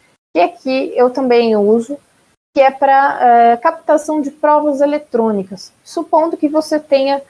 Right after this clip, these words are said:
um cliente com um conteúdo que está exposto na internet, em um site ou em uma rede social, e isso está lá abertamente divulgado na internet,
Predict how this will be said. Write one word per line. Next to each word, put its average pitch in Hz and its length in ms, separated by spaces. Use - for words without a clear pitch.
um 247 160
cliente 226 680
com 240 320
um 240 60
conteúdo 226 880
que 277 100
está 269 300
exposto 254 600
na 254 100
internet, 254 720
em 285 180
um 226 140
site 262 640
ou 240 300
em 240 100
uma 240 200
rede 233 220
social, 226 800
e 233 160
isso 247 160
está 254 300
lá 233 320
abertamente 240 840
divulgado 214 580
na 214 100
internet, 247 540